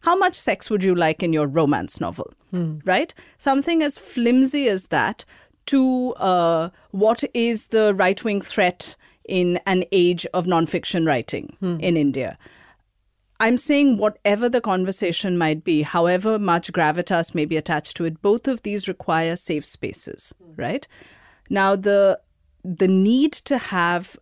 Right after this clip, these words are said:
Speaker 1: media coverage of a certain kind and of a certain magnitude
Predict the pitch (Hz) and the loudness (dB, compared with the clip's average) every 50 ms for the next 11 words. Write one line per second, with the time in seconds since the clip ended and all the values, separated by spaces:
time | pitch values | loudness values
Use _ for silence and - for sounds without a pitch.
0 | _ - 185 185 185 190 196 185 220 226 208 208 202 196 196 190 - - _ _ | _ -6 -2 0 0 0 0 0 2 2 4 4 4 2 2 0 -2 -6 _ _
1 | _ _ - _ - 196 165 165 180 190 190 190 185 196 180 170 180 - - 196 | _ _ -18 _ -2 0 0 0 0 2 2 2 2 0 -2 -4 -4 -2 0 0
2 | 185 185 - 202 190 180 - - 180 170 165 165 165 170 170 165 160 170 160 156 | 0 0 0 -2 -4 -4 -4 -2 0 2 2 2 2 2 2 0 0 0 -2 -2
3 | 175 175 - - 180 165 165 - - 180 170 165 165 160 170 175 185 214 220 226 | -4 -4 -4 -2 -2 -4 -4 -4 -4 -2 0 0 2 2 0 0 0 0 -2 -2
4 | - - - - 143 127 127 156 - | -2 -4 -6 -4 -4 -4 -4 -8 -10